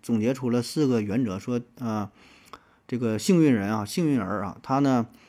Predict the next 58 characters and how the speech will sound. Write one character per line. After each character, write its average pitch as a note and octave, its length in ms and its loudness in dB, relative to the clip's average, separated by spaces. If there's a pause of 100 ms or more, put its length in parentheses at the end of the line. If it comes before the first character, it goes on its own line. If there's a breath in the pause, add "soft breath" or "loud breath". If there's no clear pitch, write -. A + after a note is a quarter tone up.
(320 soft breath)
更 F3 200 2
擅 E3 240 4
长 A#2 180 2
创 D#3 220 2
造 C3+ 180 2
和 A2 240 0
留 A#2 220 2
意 E3 120 0
机 C#3+ 240 0
会 B2+ 180 -2
啊， G2+ 280 -8
更 D3+ 160 0
愿 D#3+ 240 2
意 B2+ 140 4
听 D#3 200 -2
从 C3 200 0
本 A2 180 -2
能 G2 160 0
的 B2 260 0
召 B2 280 0
唤， A#2+ 280 -4
对 D3+ 180 2
未 D#3+ 200 2
来 G#2 160 0
有 B2 140 0
更 C3+ 200 0
积 C#3 200 -2
极 A#2+ 120 0
的 B2+ 220 0
期 C3+ 260 -6
待 E3 300 -2
啊。 G2 220 -8 (100)
当 D3 180 0
不 F#3 200 -2
好 C3 180 -2
的 A2 80 -6
事 C3+ 140 -8
情 A#2+ 180 -4
发 D3 220 4
生 C3+ 200 -2
时， A#2 120 -6
他 A#2+ 140 -4
们 A#2 120 0
可 C3+ 100 -4
以 A2+ 120 0
从 A2+ 200 -2
中 A2 240 0 (360 soft breath)
寻 C#3+ 200 0
找 C#3+ 200 2
积 C#3+ 180 -2
极 B2 100 0
的 C3+ 120 -2
可 A2 160 -6
能 G2 160 -4
性， C3 280 -4
并 C3+ 240 0
静 D3 280 2
待 A#2 320 0